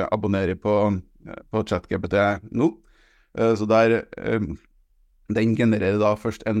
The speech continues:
tekst, eh, basert på en input fra meg, eh, og så set-, lager den, eh, en litt sånn oppskrift som gjør det at det fungerer veldig bra i Suno, med at den har,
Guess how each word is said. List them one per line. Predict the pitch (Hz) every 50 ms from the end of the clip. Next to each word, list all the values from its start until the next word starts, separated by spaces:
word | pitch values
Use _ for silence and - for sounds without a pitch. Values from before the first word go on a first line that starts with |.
| 104 135
tekst, | 120 - - - - - - _ _ - 123
eh, | 120 117 113 110 107
basert | 107 113 107 - 104 92 92 - -
på | - 110 107
en | 107 110
input | 110 107 104 - 104 95 - -
fra | 110 107
meg, | 117 143 180 185 180 - _ _ _ _ _ _ _ _
eh, | - 110 104
og | 95 90 110
så | - 110
set-, | 104 - 131 120 - _ _ _ _ _ - 101
lager | 101 104 107 107 110 113 110 107 95 95
den, | 98 104 104 104 110 107 - -
eh, | - 107 110 110 107 104 92 - - -
en | 107 104 107 101 101 - - _ _ _ _ - -
litt | 107 107 107 - -
sånn | 113 104 101 101 92 - - -
oppskrift | - - - - 95 90 85 - -
som | - 110 110
gjør | 110 101 90 90
det | 101 107 107 107 -
at | - - -
det | 101 -
fungerer | 110 101 95 92 92 95 92
veldig | 101 95 92 92
bra | 92 95 98 95
i | 101 101
Suno, | 104 - 107 98 92 110 139 143
med | 131 104 95
at | 95 -
den | 101 98 101
har, | 92 98 101 101